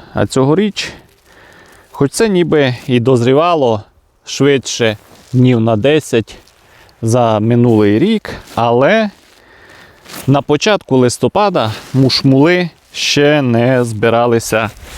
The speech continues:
дозрівати. Ну і можна було, звичайно, на початку листопада позбирати, е, тверді плоди ще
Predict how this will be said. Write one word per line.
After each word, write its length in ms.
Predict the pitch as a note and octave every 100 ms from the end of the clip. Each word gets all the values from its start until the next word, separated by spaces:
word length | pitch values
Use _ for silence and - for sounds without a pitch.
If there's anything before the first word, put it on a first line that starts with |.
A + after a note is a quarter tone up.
| - - - -
дозрівати. 880 | A#2 A#2+ A2+ A#2+ A2+ G2 - - - - - - - - -
Ну 300 | D#3+ G#3 F#3+
і 320 | - C#3 C#3 C3+
можна 340 | F#3+ G3 E3
було, 260 | C#3 E3 C3
звичайно, 580 | B2 - A2+ A#2 C#3+
на 120 | E3 E3
початку 460 | E3 E3 D3+ C3
листопада 580 | A#2 - - - A3+ E3
позбирати, 920 | - C3+ G#2 B2 A#2 B2 - D#3+ E3+ _ _ -
е, 380 | - A#2+ A#2 A2+
тверді 440 | - B2 A2+ A2+ A#2+
плоди 400 | - C#3 D3 D#3
ще 420 | - E3 D#3+